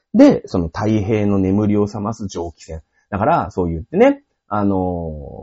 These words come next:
お茶の、いいお茶を飲んで、えー、全然眠れなくなっちゃったっていう意味もあるし、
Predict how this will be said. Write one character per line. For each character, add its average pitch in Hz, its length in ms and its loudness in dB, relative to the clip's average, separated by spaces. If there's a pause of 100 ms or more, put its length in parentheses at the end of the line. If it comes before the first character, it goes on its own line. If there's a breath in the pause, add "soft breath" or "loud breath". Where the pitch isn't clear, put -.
(920)
お 98 100 -4
茶 110 120 -4
の、 101 120 -2
い 147 220 4
い 185 60 6
お 127 120 2
茶 139 120 2
を 123 100 2
飲 170 220 4
ん 160 60 0
で、 208 260 6 (240)
え 82 800 -8
ー、 - 40 -12
全 98 180 -4
然 120 120 0
眠 120 200 4
れ 151 80 4
な 151 60 -2
く 165 60 -2
な 170 60 -2
っ 165 60 -6
ち - 80 -6
ゃ - 20 -8
っ - 60 -12
た 170 120 -4
っ - 120 -8
て 139 100 -2
い 104 40 2
う - 20 2
意 190 100 4
味 208 100 8
も 185 200 2
あ 247 80 0
る 202 100 4
し、 277 420 2